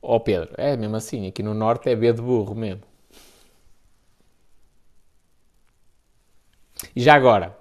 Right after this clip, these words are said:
eh, vou-te dar uma sugestão, companheiro, já que gostas tanto de língua, eh, aqui o Pedrinho, fazer amizades, Free Palestine. Eh, estuda um bocadinho sobre a língua portuguesa, porque ela é muito bonita.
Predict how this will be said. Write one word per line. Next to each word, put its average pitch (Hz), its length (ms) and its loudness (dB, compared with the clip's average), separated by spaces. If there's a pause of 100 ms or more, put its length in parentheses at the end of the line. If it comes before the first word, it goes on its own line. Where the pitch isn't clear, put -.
(120)
eh, 101 340 -2
vou-te 107 300 -4
dar 123 160 4
uma 120 120 -4
sugestão, 104 460 -6 (240)
companheiro, 92 340 -10
já 104 160 -2
que 110 120 -10
gostas 110 360 -4
tanto 110 320 -4
de 107 160 -8
língua, 113 540 -4 (760)
eh, 85 680 -8
aqui 104 240 -6
o 104 60 -2
Pedrinho, 110 580 -4
fazer 117 380 -2
amizades, 113 800 -2 (680)
Free 139 460 -4 (140)
Palestine. 123 680 -4 (800)
Eh, 104 560 0
estuda 117 260 -2
um 117 60 0
bocadinho 120 400 -4
sobre 135 440 -4 (240)
a - 60 -4
língua 131 320 -2
portuguesa, 143 480 -4
porque - 160 -12
ela 113 160 0
é 120 40 -2
muito 120 520 -6
bonita. 165 500 -8